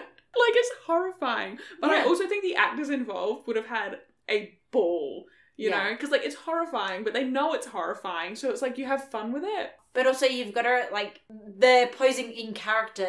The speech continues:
Speaker 2: as well. And these characters are, like,
Speaker 1: Insane.
Speaker 2: Insane.
Speaker 1: Yeah.
Speaker 2: Also, I didn't think these characters were very smart, considering at one point he's like, "Their father's like"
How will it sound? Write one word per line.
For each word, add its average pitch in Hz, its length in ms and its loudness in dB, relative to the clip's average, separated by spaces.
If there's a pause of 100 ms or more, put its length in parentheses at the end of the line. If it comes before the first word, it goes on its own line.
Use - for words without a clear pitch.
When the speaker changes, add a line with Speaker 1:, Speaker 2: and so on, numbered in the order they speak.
Speaker 2:
as 185 160 -2
well. 170 300 -4 (300)
And 247 180 4
these 269 220 0
characters 220 600 2
are, 196 120 0
like, 185 260 0 (240)
Speaker 1:
Insane. 190 560 -8 (200)
Speaker 2:
Insane. 285 580 2
Speaker 1:
Yeah. 180 480 -6
Speaker 2:
Also, 320 180 2 (240)
I 254 100 4
didn't 392 220 0
think 370 160 -6
these 330 220 -2
characters 277 340 0
were 240 80 -4
very 208 260 2
smart, 185 480 -4 (120)
considering 247 520 -2
at 226 180 0
one 226 220 -2
point 220 240 -4
he's 208 160 -6
like, 208 200 -6 (180)
"Their 226 180 -2
father's 196 560 -2
like" 202 500 -14